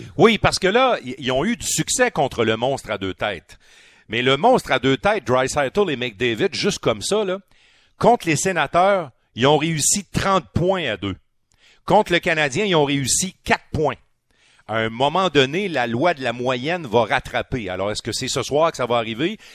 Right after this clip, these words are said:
Est-ce que c'est après-demain soir ? Puis, dans le succès du Canadien contre les Oilers, il y a quelque chose de particulier.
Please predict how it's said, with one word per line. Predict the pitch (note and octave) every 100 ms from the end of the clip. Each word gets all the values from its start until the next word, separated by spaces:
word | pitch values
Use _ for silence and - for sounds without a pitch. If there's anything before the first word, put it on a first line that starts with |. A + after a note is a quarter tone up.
| -
Est-ce | - A#2
que | - A#2+
c'est | - C3
après-demain | A#2 - B2+ A2+ G#2+
soir ? | - F3 A#3 - - -
Puis, | - B2+ B2+
dans | C3
le | D3+
succès | - - - C4
du | C#3
Canadien | D3+ C3+ A#2+ F#3
contre | E3 C3+ C#3
les |
Oilers, | B2 C3+ A#2 F3 D3+
il |
y |
a | A#2+
quelque | A2+
chose | - F3+
de | C3+
particulier. | - A#2+ - A2+ G#2+ D#3+